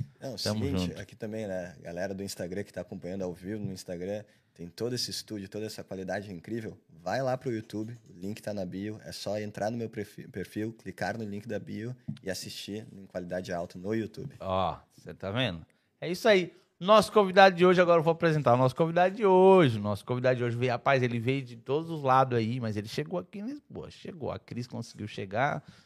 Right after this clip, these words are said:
Speaker 2: fazer com que ele chegasse. E o nosso convidado de hoje é o senhor, é, chamo de senhor, você, Eduardo, como que?
Speaker 1: Pode chamar de Duca.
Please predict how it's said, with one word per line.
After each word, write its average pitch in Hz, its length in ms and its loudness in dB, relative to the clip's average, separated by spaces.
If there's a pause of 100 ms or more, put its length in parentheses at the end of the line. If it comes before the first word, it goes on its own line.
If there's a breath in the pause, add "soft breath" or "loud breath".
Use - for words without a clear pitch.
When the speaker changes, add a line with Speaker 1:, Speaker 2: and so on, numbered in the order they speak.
(120 soft breath)
Speaker 2:
fazer - 260 -4
com 110 160 -8
que - 120 -4
ele 107 100 -2
chegasse. 123 640 2 (580 soft breath)
E 208 80 -4
o 208 60 2
nosso 180 220 2
convidado 170 400 2
de 143 100 2
hoje 147 180 4
é 147 60 6
o 139 380 2
senhor, 117 260 -6
é, 110 160 -6 (240)
chamo 127 240 -2
de 117 80 -8
senhor, 127 420 0
você, 120 500 -2
Eduardo, 113 640 2
como 107 260 -8
que? 92 340 -8
Speaker 1:
Pode 113 200 -8
chamar 113 280 -8
de 127 120 -6
Duca. 107 360 -10